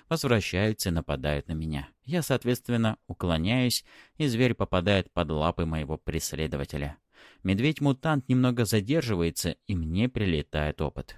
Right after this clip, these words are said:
Классная схема, но я щедрый и могу за даром свалить на чьи-нибудь плечи такой бизнес-план. Вот только желающих, увы, нет. На глаза карликам выскакиваю неожиданно. Те зачем-то раскидывают срезанную траву на поляну, укрытую ветками.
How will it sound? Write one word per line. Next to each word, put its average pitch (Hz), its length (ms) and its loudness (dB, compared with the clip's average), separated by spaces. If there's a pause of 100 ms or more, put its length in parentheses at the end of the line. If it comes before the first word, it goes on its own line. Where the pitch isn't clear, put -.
(120)
Классная 143 380 -2
схема, 135 580 -2
но 87 220 2
я 175 200 4
щедрый 113 600 2
и 104 80 -2
могу 92 280 2
за 101 160 2
даром 101 340 2
свалить 92 400 -2
на 85 120 0
чьи-нибудь 104 580 -2
плечи 139 340 0
такой 135 400 0
бизнес-план. 123 840 2 (420)
Вот 113 220 2
только 113 300 2
желающих, 123 720 0
увы, 120 380 0
нет. 85 460 -4 (440)
На 92 140 2
глаза 101 320 4
карликам 104 540 2
выскакиваю 101 540 0
неожиданно. 76 640 -2 (300)
Те 123 200 4
зачем-то 101 400 0
раскидывают 127 560 2
срезанную 107 560 0
траву 107 280 -2
на 107 160 2
поляну, 110 640 0
укрытую 92 480 -4
ветками. 71 540 -4